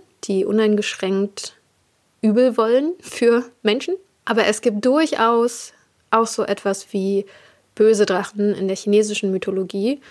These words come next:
Und die sind dann zum Beispiel für Überschwemmungen verantwortlich.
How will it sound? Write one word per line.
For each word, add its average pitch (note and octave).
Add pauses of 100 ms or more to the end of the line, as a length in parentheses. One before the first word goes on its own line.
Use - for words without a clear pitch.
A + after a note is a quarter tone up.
(420)
Und G3+
die A3
sind G#3
dann G3
zum G3+
Beispiel F#3+
für F#3+
Überschwemmungen G3
verantwortlich. -